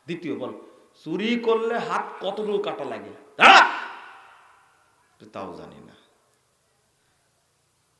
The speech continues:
"আমার হাত বাম হাত কাটা।" বদমাস,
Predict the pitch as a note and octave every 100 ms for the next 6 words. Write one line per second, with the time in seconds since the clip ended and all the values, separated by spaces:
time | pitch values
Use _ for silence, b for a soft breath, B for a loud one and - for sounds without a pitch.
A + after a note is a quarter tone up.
0 | _ _ _ _ _ _ - - - F3
1 | A3+ D4+ D#4+ E4 D4+ A#3 C#4+ D4+ D4 -
2 | A#3 A#3+ B3 A#3+ G#3 - - F#3 E3+ C#3
3 | - - A2+ A2 A#2+ D3+ - -